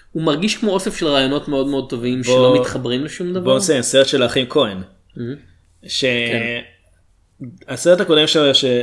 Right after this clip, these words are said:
Speaker 2: שלהם שדיברנו עליו בתוך לואין דייוויס,
Speaker 1: כן.
Speaker 2: היה, אני, הוא היה בחמישייה שלי, אני לא זוכר איפה
Speaker 1: או,
Speaker 2: הוא היה אצלך.
Speaker 1: כן, כן, כן. ב-,
Speaker 2: זה,
Speaker 1: ב-, אני חושב
Speaker 2: שנינו מאוד אהבנו אותו.
Speaker 1: בשני או בראשון אפילו.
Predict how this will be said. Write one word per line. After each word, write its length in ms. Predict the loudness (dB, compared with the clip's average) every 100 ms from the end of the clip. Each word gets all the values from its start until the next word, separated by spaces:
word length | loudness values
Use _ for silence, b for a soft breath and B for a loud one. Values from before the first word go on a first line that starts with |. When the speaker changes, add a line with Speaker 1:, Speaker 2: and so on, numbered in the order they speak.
| -2
Speaker 2:
שלהם 220 | -4 -4
שדיברנו 420 | -2 0 0 2
עליו 180 | 2 0
בתוך 280 | 0 -4 0
לואין 220 | -2 2
דייוויס, 560 | 2 2 0 -4 -6 -8
Speaker 1:
כן. 180 | -10 -10 -14 _
Speaker 2:
היה, 680 | -6 -2 2 4 4 2 0 -4 -8 -8
אני, 160 | -8 -8
הוא 140 | -2 0
היה 100 | 2
בחמישייה 520 | 0 -2 -2 0 0
שלי, 280 | 2 0 2
אני 100 | 0
לא 100 | -2
זוכר 360 | -2 0 2
איפה 120 | 4 6
Speaker 1:
או, 40 |
Speaker 2:
הוא 80 | 8
היה 80 | 6
אצלך. 120 | 4
Speaker 1:
כן, 220 | 4 4 2
כן, 180 | 0 0
כן. 180 | -6 -8 -12 -14 -6
ב-, 60 |
Speaker 2:
זה, 120 | 0 2
Speaker 1:
ב-, 40 |
אני 180 | 2 -2
חושב 80 | 2
Speaker 2:
שנינו 200 | 4 6
מאוד 200 | 6 8
אהבנו 360 | 8 6 4 0
אותו. 100 | 0
Speaker 1:
בשני 160 | 0
או 100 | -2
בראשון 400 | -4 -8 -8 -8
אפילו. 280 | -8 -10 -16